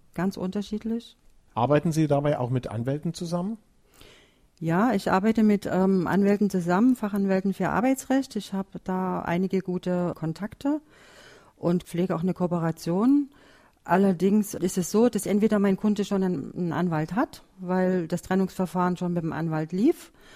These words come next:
Speaker 1: oder es ist so, dass ich im Laufe unserer, ähm, Arbeit, also die, meistens ist ja unsere Arbeit mit dem Thema Trennung, äh, verbunden. Und dann ist es schön, wenn ich meinen Kunden auch einen Anwalt empfehlen kann, entweder in seiner, ähm, Wohnumgebung,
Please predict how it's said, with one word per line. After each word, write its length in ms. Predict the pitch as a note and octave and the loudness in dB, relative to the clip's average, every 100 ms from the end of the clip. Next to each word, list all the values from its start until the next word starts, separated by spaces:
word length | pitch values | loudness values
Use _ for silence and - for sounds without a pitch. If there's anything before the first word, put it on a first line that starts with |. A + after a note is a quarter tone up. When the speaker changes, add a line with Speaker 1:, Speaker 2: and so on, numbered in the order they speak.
| - - _ _ - | -20 -20 _ _ 0
Speaker 1:
oder 580 | E3 B3 D#4 D#4 D4+ A#3 | 6 6 6 6 4 2
es 140 | G3 | 0
ist 120 | G3 | -2
so, 340 | - B3 B3+ A#3+ | 2 2 4 2
dass 180 | G3 G#3+ | 0 -2
ich 140 | F#3+ | -4
im 100 | E3+ | -2
Laufe 320 | E3+ G3 A3+ | 2 2 2
unserer, 800 | A3+ E3+ G3 F#3+ F#3+ F#3 F3+ F3+ | 0 0 -2 0 0 0 0 -2
ähm, 480 | F3+ F3+ E3 - - C#3+ - - | -2 -2 -4 -8 -14 -18 -20 -16
Arbeit, 460 | D3+ E3+ F#3+ F#3 - _ _ _ - | -4 -2 2 0 -2 _ _ _ -12
also 180 | - E3 | -6 -4
die, 220 | E3 E3 - | -2 -4 0
meistens 380 | D#3+ A3+ A#3 G3 | 4 6 6 0
ist 100 | A3+ | 0
ja 100 | G3+ | 2
unsere 180 | G3+ E3+ | 2 2
Arbeit 240 | F#3 G3+ | 2 2
mit 160 | G3 F#3+ | 2 2
dem 220 | F#3+ F#3 | 2 2
Thema 320 | - F#3+ F3 | 2 2 2
Trennung, 500 | - F3+ F#3+ F#3 F3 | 0 0 2 2 0
äh, 240 | - E3+ D#3+ | -2 -4 -2
verbunden. 640 | E3 D3+ G3+ C#4 E4 E4+ - - - - - - | -4 2 4 4 2 0 -4 -20 -20 -20 -20 -4
Und 340 | F3 G3+ G#3 F3+ | 2 4 4 4
dann 540 | G3 A3+ A3 G#3+ G3+ | 4 4 4 2 2
ist 200 | F3 F#3+ | 0 -2
es 120 | G3+ | -4
schön, 180 | - G#3+ | 2 2
wenn 120 | G#3+ G3+ | 4 2
ich 100 | F#3+ | 2
meinen 180 | G3 | 0
Kunden 260 | F#3+ G#3 F#3+ | 2 0 0
auch 80 | D#3+ | -2
einen 80 | F3 | -2
Anwalt 340 | E3+ F#3+ F#3+ | 0 0 0
empfehlen 420 | F3 - F#3+ G#3 | -2 -2 0 0
kann, 240 | G3 F#3+ F#3 | 0 -2 -2
entweder 480 | F3+ F3 F3+ F3 | -2 -2 -2 -2
in 120 | E3 F3 | -2 0
seiner, 480 | E3+ F#3 F3 E3+ - | 0 2 2 0 -2
ähm, 400 | F3 E3+ E3 D3+ | -2 -2 -6 -4
Wohnumgebung, 1000 | E3 F#3+ E3+ E3 F3+ F3+ F3 E3+ E3+ | -2 -2 -4 -4 -4 -2 -2 -2 -4